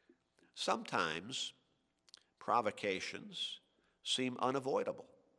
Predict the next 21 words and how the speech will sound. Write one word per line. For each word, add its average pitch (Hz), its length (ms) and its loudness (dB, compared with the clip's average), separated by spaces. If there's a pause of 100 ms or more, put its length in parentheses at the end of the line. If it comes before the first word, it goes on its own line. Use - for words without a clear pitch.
(1080)
How 135 280 10
we 127 180 4
deal 185 400 2
with 90 260 0
them 60 240 -8 (380)
is 98 200 -4
what 101 220 2
makes 92 260 -6
the 82 100 -14
difference. - 680 -6 (2250)
Sadly 101 680 2
and 95 160 -8
tragically, 110 760 -6 (800)
many 139 260 4
people 120 540 -2 (1200)
have 107 180 2
ended 120 280 2
up 113 220 4
injured, 120 460 -4 (920)
in 107 200 -2
jail, 107 480 2